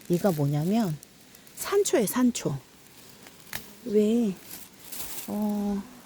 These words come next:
식당에 가면 추어탕? 추어탕 이런데 산초 가루 넣어서,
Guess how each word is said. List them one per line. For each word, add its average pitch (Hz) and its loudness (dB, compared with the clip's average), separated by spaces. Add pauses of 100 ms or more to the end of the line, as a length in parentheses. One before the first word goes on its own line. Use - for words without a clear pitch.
(160)
식당에 311 -2
가면 202 2
추어탕? 339 0 (520)
추어탕 269 2
이런데 190 2 (1400)
산초 302 2 (340)
가루 190 2
넣어서, 160 2